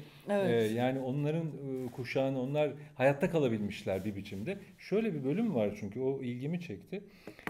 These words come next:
Speaker 2: Sabah sekizde evden çıkmaya karar veriyoruz. Veda etmek için annemle babamın odasına gidiyorum. İşte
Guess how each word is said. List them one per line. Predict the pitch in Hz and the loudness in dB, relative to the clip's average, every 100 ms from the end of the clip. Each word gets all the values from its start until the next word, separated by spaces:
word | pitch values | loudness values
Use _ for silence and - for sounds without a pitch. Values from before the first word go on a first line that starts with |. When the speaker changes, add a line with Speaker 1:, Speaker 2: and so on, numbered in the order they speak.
| - | -10
Speaker 2:
Sabah | - 196 226 | 4 6 6
sekizde | 202 208 208 185 202 | 4 2 2 4 6
evden | 190 202 190 | 6 4 2
çıkmaya | - - 196 | -2 -2 0
karar | 185 175 180 156 | 4 6 6 6
veriyoruz. | 117 104 98 113 | 2 2 0 2
Veda | 147 170 170 | 2 4 2
etmek | 170 165 | 2 -6
için | - 180 | -4 -2
annemle | 160 151 160 156 143 | 0 0 0 2 4
babamın | 139 147 156 | 4 2 0
odasına | 139 135 156 | 0 0 0
gidiyorum. | 139 113 90 87 - | 0 0 -2 -2 -8
İşte | - | -14